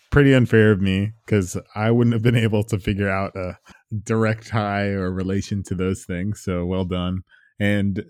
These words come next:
to give what you just said a little bit more color, specifically what the sticking points or the points that we really aren't a fan or can't accept of what China is doing is there's, you know,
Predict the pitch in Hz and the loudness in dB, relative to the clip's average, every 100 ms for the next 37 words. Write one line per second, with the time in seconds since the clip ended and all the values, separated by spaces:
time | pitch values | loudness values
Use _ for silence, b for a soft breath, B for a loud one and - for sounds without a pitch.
0 | 117 135 110 98 - 131 160 160 151 131 | -2 2 2 -2 2 4 4 2 -2 -2
1 | 110 113 - 113 101 98 101 92 92 95 | 0 -2 0 0 0 0 0 0 -2 -2
2 | 90 - 101 92 87 - - 104 - 135 | -4 -4 -4 -2 -4 -6 -4 -4 -2 -2
3 | 147 139 123 101 98 98 - _ _ _ | -2 2 2 2 0 0 -2 _ _ _
4 | 107 98 95 92 90 85 - _ _ _ | 2 2 2 0 0 -4 -8 _ _ _
5 | - - 135 131 113 - 113 107 110 110 | -14 0 0 2 -2 0 0 0 -2 -4
6 | 92 92 - 101 98 - 92 101 98 98 | -4 -6 -6 -6 -6 -6 -6 -4 -4 -2
7 | 110 107 101 95 _ _ _ 107 107 95 | -2 0 -2 -4 _ _ _ -6 -4 -4
8 | - 110 110 113 117 113 104 98 - 110 | -2 2 2 2 2 -2 -4 -6 -4 -4
9 | 98 - - 110 110 101 98 90 - 107 | -4 -6 -4 -4 -2 -4 -4 -6 -4 -4
10 | 101 95 87 104 104 113 135 139 101 95 | -2 -4 -4 -4 -2 -2 -4 -6 -4 -2
11 | 92 92 90 - b b b 127 117 113 | -2 -2 -6 -14 b b b 4 6 6
12 | 104 - - - - 120 104 98 | 4 0 -6 -10 -4 0 2 0